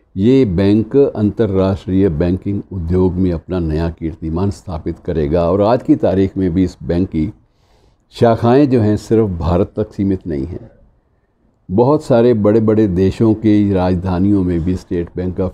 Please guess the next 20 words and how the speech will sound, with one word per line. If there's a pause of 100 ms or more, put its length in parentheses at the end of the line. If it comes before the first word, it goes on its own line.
India
की
शाखाएं
हैं,
ताकि
वहाँ
रहने
वाले
जो
हमारे
दूतावास
के
कर्मचारी
हैं (460)
या
हमारी
सरकारें
हैं, (380)
वो
भी